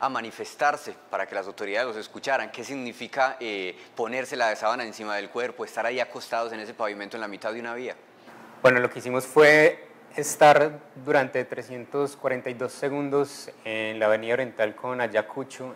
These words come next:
Speaker 2: eh, cubrirnos de sábana representando las muertes de las personas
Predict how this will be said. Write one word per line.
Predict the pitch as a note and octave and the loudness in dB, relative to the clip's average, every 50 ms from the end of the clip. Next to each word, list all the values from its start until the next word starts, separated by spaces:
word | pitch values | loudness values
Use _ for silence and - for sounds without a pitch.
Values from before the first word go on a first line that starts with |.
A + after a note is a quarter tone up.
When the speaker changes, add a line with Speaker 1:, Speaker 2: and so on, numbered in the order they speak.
| - - | -12 -8
Speaker 2:
eh, | A2+ G#2 G#2 G#2 - - | -6 -6 -6 -6 -8 -8
cubrirnos | A2 A2 A2 G#2+ G#2+ A2+ A#2+ B2 | -10 -8 -8 -8 -8 -8 -8 -6
de | B2 A#2+ | -6 -6
sábana | - - A#2+ G#2+ A2+ A#2 A#2+ A#2+ | -2 2 4 4 4 2 -2 -4
representando | A#2 A2+ - - A2 - G#2 G#2 G#2 - A#2+ A2+ A2+ A2+ A#2+ | -6 -6 -8 -8 -10 -10 -10 -10 -6 -4 -4 -4 -2 -4 -6
las | A2+ A2 | -6 -8
muertes | G#2+ G#2+ G#2+ G#2+ A2 - A#2+ A2+ | -8 -6 -6 -6 -6 -8 -10 -6
de | A#2 | -4
las | G#2+ A2 G#2+ - | -2 -2 -4 -4
personas | - G#2+ G#2 - - C3 A#2+ A#2 A#2+ - - | -6 -12 -10 -10 -10 -8 -8 -8 -12 -14 -16